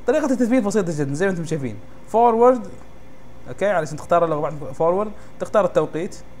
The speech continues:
طبعا توقيت الرياض ابي انا. يلا.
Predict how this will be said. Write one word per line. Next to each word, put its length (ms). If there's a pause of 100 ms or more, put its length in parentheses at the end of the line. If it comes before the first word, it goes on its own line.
(1500)
طبعا 180
توقيت 340
الرياض 320
ابي 220
انا. 160 (480)
يلا. 220